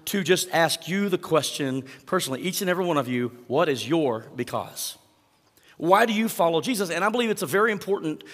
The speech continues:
question to ponder and to ask ourselves, because it's an eternal, uh, it has eternal significance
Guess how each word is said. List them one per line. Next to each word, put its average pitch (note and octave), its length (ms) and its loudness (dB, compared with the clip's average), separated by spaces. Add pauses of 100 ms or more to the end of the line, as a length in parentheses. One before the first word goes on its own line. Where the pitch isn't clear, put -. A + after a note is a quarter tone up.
(160)
question G3+ 420 2
to C#3 60 2
ponder G3 460 0
and C#3 120 -2
to F#2+ 60 -6
ask D3+ 260 0
ourselves, F3+ 420 -2
because E3 420 -2
it's E3+ 180 -2
an D3 80 -6
eternal, E3 720 0 (320)
uh, D#3 60 4
it D#3 120 10
has E3+ 160 2
eternal A3+ 300 2
significance F3 720 -4